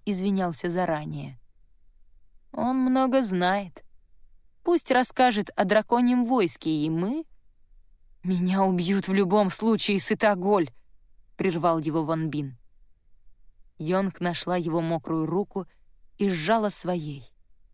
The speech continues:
Пальцы не слушались. Вон Бин рвано втянул воздух ртом, с трудом выпрямился. «Будьте храброй, госпожа! Дождитесь капитана! Он найдёт вас,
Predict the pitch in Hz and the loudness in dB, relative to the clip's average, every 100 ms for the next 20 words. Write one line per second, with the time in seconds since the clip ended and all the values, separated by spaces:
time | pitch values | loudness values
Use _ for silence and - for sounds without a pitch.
0 | - - - _ - 180 175 - 165 170 | -20 -20 -20 _ 0 0 0 -4 -4 -4
1 | - 180 - 170 160 - - - _ - | -4 -4 -6 -12 -14 -18 -20 -20 _ -20
2 | _ _ - - - - 170 180 175 175 | _ _ -20 -20 -18 -6 0 2 2 2
3 | 214 190 165 190 196 170 - 190 190 175 | 2 2 2 2 2 -2 -2 0 0 0
4 | 180 165 165 - 147 - 190 196 - _ | 0 0 -4 -4 -8 -2 0 0 -6 _
5 | _ - - - 170 170 202 202 190 196 | _ -20 -14 -6 -2 2 2 2 0 0
6 | 170 156 160 - - - - - - - | -2 -4 -4 -6 -8 -18 -20 -20 -20 -20
7 | - - - 156 165 - 180 175 208 208 | -20 -20 -10 -4 -4 -2 -6 -4 0 2
8 | 180 160 160 160 160 160 165 151 _ - | 2 -2 -2 0 0 0 -4 -6 _ -20
9 | _ - - _ - 202 226 190 226 202 | _ -20 -20 _ -8 0 0 2 -2 -2
10 | - - 233 - 208 160 156 - - - | -2 -2 -4 0 0 0 -8 -18 -20 -20
11 | - - - - - 226 220 240 208 226 | -20 -20 -20 -8 0 4 4 4 2 0
12 | 180 160 - | 0 -8 -12